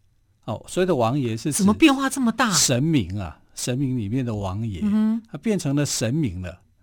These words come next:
Speaker 1: 等于说官方否定他的，民间赞同他，而且是非常赞同这个人。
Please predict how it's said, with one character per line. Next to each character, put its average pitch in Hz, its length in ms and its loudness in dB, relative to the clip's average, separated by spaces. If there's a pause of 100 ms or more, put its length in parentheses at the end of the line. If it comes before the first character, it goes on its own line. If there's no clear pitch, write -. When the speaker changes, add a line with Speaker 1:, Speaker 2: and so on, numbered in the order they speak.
(300)
Speaker 1:
等 131 120 -2
于 151 60 2
说 190 260 2 (300)
官 208 240 4
方 185 240 2
否 110 220 -2
定 139 180 -4
他 113 220 -6
的， 104 240 -8
民 117 260 -4
间 143 320 -2 (200)
赞 160 340 -2
同 92 260 -12
他， - 280 -16 (640)
而 - 100 -2
且 156 180 -2
是 147 140 -2
非 233 340 -6
常 220 240 -4
赞 123 300 -2
同 98 300 -8
这 - 120 -2
个 120 120 -2
人。 76 200 -12